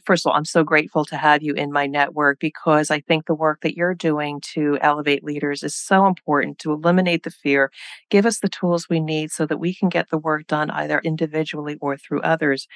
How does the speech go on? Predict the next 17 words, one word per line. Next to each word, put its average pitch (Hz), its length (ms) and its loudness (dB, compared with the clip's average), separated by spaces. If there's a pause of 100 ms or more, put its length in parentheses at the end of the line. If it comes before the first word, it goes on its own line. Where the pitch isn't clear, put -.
(460)
And 202 120 4
I 208 40 6
want 285 220 4
people 277 360 2
to 208 120 -2
get 185 240 0
to 185 140 -2
know 175 180 6
you, 165 220 0
but 175 160 -2
tell 254 200 -2
me 359 140 -2
a 285 80 4
little 202 220 2
bit 196 180 -4
more 180 240 2
now 156 480 4